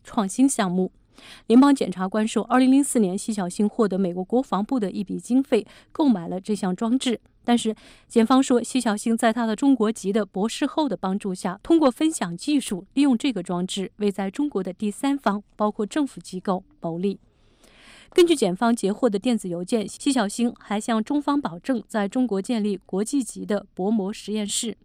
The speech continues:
起诉书中没有说明美国公司的名字。奚晓星二零零九年加入天普大学，之前曾任职宾州州立大学。他于一九八七年在北京大学获得物理学博士学位。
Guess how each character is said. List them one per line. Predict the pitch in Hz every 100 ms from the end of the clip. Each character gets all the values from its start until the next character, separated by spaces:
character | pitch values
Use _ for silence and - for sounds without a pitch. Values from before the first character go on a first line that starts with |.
| _ - - -
起 | -
诉 | 226 254
书 | - 254
中 | 269 -
没 | 208
有 | 233
说 | 214 208
明 | 185 180
美 | 190 175
国 | 180
公 | 185
司 | 185 180
的 | 175
名 | 175 180
字。 | - 202 - _ - -
奚 | -
晓 | 240 196
星 | 190 220 226
二 | 240
零 | 262
零 | 269 294
九 | 185
年 | 175 175
加 | 196 202
入 | 202 190
天 | - 247
普 | -
大 | 175 185
学， | 180 175 180 - _
之 | -
前 | 320 254 240
曾 | - 240
任 | 262 277
职 | 233 190 214
宾 | - 285
州 | 269 254 233
州 | - 294
立 | 302
大 | 202 185
学。 | 180 175 185 _ _ _ _ -
他 | 311
于 | 277 262
一 | 294
九 | 220
八 | 190 240
七 | - 269
年 | 202 185
在 | 202 214
北 | 190 185
京 | 247
大 | 269 233
学 | - 185
获 | - 240
得 | 190
物 | 196 262
理 | 220 185
学 | - 180
博 | 202 - 185
士 | 202 277
学 | - 185
位。 | 180 190